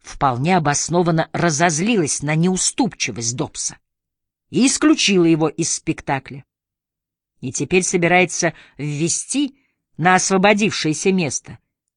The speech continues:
своего брата. Тут есть, конечно, риск, что викарий его узнает — и получится неловкость, но она думает, что в зелёной бороде он станет неузнаваем.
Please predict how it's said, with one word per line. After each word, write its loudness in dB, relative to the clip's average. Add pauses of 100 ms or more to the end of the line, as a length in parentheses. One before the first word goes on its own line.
своего -2
брата. -2 (1700)
Тут 0
есть, 2
конечно, -4
риск, -10 (460)
что -2
викарий 0
его 2
узнает — 0 (340)
и -2
получится 0
неловкость, 2 (200)
но 0
она 2
думает, 0
что -2 (240)
в -10
зелёной 0
бороде 4
он 0
станет -2
неузнаваем. -4